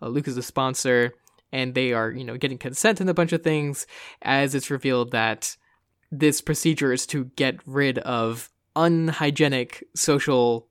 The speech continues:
and, uh, eh, social beliefs. So basically get rid of your beliefs and make them more in line with the majority, w-, with the hygienic majority. And, uh, they sort of discuss their background a little bit. They, they talk about how Luke and Kareem had,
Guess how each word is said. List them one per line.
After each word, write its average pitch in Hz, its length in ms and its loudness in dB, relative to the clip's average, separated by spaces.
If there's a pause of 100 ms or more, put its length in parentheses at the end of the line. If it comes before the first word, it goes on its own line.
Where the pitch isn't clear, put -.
(120)
and, 113 500 -4
uh, 69 180 -12 (200)
eh, - 360 -8
social 156 280 2
beliefs. 117 560 -4 (240)
So 135 280 2
basically 160 400 2
get 147 240 2
rid 143 120 2
of 117 140 -2
your 110 420 0
beliefs 120 340 -2
and 120 100 -4
make 120 180 -4
them 117 120 -2
more 113 200 -2
in 113 80 -8
line 113 260 -4
with 117 180 -10
the 113 340 -8 (280)
majority, 113 640 -2 (280)
w-, 123 160 -2
with 143 140 -2
the 127 80 0
hygienic 127 640 -2 (280)
majority. 117 540 -6 (500)
And, 123 320 -4
uh, 117 340 0
they 127 460 0
sort 135 180 -4
of 127 60 -6
discuss 127 300 -4
their 151 80 -4
background 180 320 4
a 165 40 4
little 160 120 6
bit. 151 200 4
They, 120 160 0
they 117 140 -10
talk 139 160 -8
about 127 140 -4
how 127 180 0
Luke 135 300 0
and 135 100 -6
Kareem 127 240 -8
had, 135 200 -12